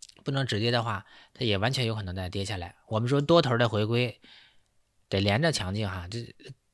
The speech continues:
昨天强劲了一下啊，今天就萎了。那么这样的话，大家还是要保持一定的怀疑哈，跌下来就彻底离场。再，我是说啊，接下来再跌回来的话，彻底离场。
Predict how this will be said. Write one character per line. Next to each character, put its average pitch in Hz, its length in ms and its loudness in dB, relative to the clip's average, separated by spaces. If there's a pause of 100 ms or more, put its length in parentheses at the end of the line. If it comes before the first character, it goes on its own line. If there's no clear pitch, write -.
昨 117 140 -2
天 143 200 0
强 113 200 -4
劲 139 120 0
了 113 80 0
一 101 100 -2
下 120 160 -2
啊， 98 140 -8
今 117 160 -6
天 117 160 -4
就 113 200 -4 (400)
萎 92 300 -6
了。 90 200 -8
那 117 100 -6
么 117 80 -4
这 127 100 0
样 120 100 4
的 101 100 0
话， 101 280 -4 (460)
大 101 100 -2
家 101 100 2
还 98 140 0
是 107 80 -2
要 101 60 0
保 95 180 -6
持 - 160 -6
一 95 80 -6
定 92 100 -6
的 92 100 -8
怀 90 220 -8
疑 95 120 -6
哈， - 100 -12 (400)
跌 117 120 0
下 123 140 2
来 95 120 0
就 101 100 -2
彻 113 140 -4
底 92 80 -6
离 85 120 -8
场。 - 180 -8 (1200)
再， - 220 -2
我 101 120 -4
是 101 80 -2
说 104 140 0
啊， 98 180 -4
接 110 120 -2
下 107 80 4
来 98 160 0
再 110 140 -2
跌 120 160 0
回 117 120 -2
来 98 100 0
的 95 100 -2
话， 92 140 -8
彻 - 140 -6
底 92 80 -6
离 82 140 -10
场。 - 160 -14